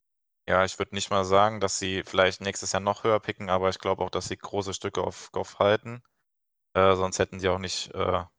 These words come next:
hätten sie ihn auch nicht geholt oder auch für so viel Geld beziehungsweise so viel Kapital auch an Picks. Und, ähm, ja, allein die Tatsache, dass sie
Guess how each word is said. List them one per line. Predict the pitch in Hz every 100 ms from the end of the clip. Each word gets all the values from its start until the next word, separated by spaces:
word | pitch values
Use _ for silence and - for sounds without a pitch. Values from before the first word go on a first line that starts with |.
| _
hätten | 95 101
sie | 92
ihn | 95 92
auch | 87
nicht | 95
geholt | - 95 107 107
oder | 95 92
auch | 90
für | - 92
so | 95
viel | - 92 - - - -
Geld | 107 117
beziehungsweise | 107 - 98 98 92 92
so | 95
viel | 98 - 95 95 92 - - -
Kapital | - 104 101 - 104 110 98
auch | 90
an | 92 90
Picks. | 120 - - -
Und, | - 98 95 92 -
ähm, | 90 90 90 90 _
ja, | - 92
allein | - 95 95 95
die | 101
Tatsache, | 95 95 98 95
dass | 95 95
sie | 95